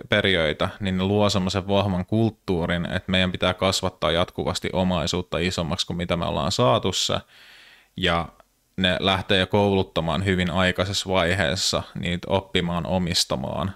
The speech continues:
Mitä se toki tarkoittaa käytännössä on se, että niillä on eri, e-, niillä on erikseen palkatut varainhoitajat, jotka oikeasti tekee sen työn,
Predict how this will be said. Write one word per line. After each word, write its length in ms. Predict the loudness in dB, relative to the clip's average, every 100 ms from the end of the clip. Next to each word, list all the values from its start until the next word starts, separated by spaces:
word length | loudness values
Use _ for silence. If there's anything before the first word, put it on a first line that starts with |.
| _ _ -12 -10
Mitä 220 | -4 -2 -2
se 80 |
toki 200 | 0 0
tarkoittaa 480 | 2 2 0 0 0
käytännössä 520 | 2 2 2 2 2
on 60 | 0
se, 140 | 0
että 120 | 0 0
niillä 140 | 2
on 60 | 2
eri, 140 | 2
e-, 280 | 0 0 0
niillä 240 | 0 2 2
on 120 | 2
erikseen 600 | 2 2 0 0 0 2
palkatut 520 | 2 2 0 -4 0
varainhoitajat, 720 | 2 4 2 0 0 -2 -4
jotka 180 | -4 0
oikeasti 400 | 2 2 0 0
tekee 380 | 0 0 2 2
sen 200 | 2 0
työn, 300 | 0 0